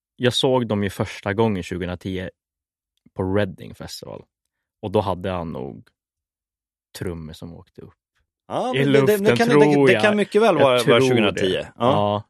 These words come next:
Speaker 1: runt den tiden
Speaker 2: Ja,
Speaker 1: i alla
Speaker 2: exakt.
Speaker 1: fall. Ja. Ja, de har ju... Ja, idag har de ju en stor produktion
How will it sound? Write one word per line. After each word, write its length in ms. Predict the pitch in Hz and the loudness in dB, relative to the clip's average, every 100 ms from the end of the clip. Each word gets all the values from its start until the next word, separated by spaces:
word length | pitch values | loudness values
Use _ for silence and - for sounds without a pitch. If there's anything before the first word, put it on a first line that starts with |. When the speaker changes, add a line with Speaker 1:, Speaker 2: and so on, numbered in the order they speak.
| _ 113 | _ 0
Speaker 1:
runt 280 | 117 92 | 0 -2
den 320 | 90 90 - - _ _ | -8 -10 -10 -16 _ _
tiden 260 | 90 - - | -14 -12 -2
Speaker 2:
Ja, 40 | |
Speaker 1:
i 40 | 107 | 0
alla 100 | 113 | 0
Speaker 2:
exakt. 320 | - - - | -2 -10 -12
Speaker 1:
fall. 100 | - _ _ _ _ _ _ _ _ _ _ _ _ _ _ | -20 _ _ _ _ _ _ _ _ _ _ _ _ _ _
Ja. 340 | 98 104 120 _ _ _ _ _ - | -6 -4 -6 _ _ _ _ _ -8
Ja, 100 | 101 | -2
de 180 | 110 | 0
har 140 | 135 151 | 2 2
ju... 280 | 135 120 110 _ _ _ | 2 0 -2 _ _ _
Ja, 320 | 120 127 131 | -4 0 0
idag 360 | 135 131 170 131 | 0 4 4 4
har 180 | 107 101 | 2 0
de 120 | 101 | -2
ju 80 | 101 | -4
en 60 | |
stor 320 | - 143 110 | -2 -2 -2
produktion 560 | 90 80 101 95 98 | -6 -12 -8 -6 -6